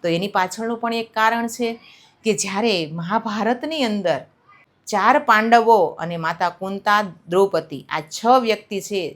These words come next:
તે નિર્જળા એકાદશીનું વ્રત કરતા, દરેક એકાદશીનું વ્રત કરતા, બાર માસની. આ જે નિર્જળા એકાદશી આવે, નિર્જળા વ્રત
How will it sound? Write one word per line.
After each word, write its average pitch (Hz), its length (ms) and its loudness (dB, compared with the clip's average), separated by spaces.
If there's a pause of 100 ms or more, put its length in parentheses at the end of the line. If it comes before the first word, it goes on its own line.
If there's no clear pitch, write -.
(180)
તે 196 120 -2 (160)
નિર્જળા 165 560 -2
એકાદશીનું 170 840 -6
વ્રત 139 260 -6
કરતા, 127 420 -10
દરેક 254 560 4
એકાદશીનું 185 720 0
વ્રત 175 220 -4
કરતા, 214 500 2
બાર 180 280 0
માસની. 214 600 -4 (680)
આ 196 240 2
જે 226 180 -2
નિર્જળા 214 540 6
એકાદશી 240 500 2
આવે, 233 280 4 (1300)
નિર્જળા 202 540 4
વ્રત 196 280 2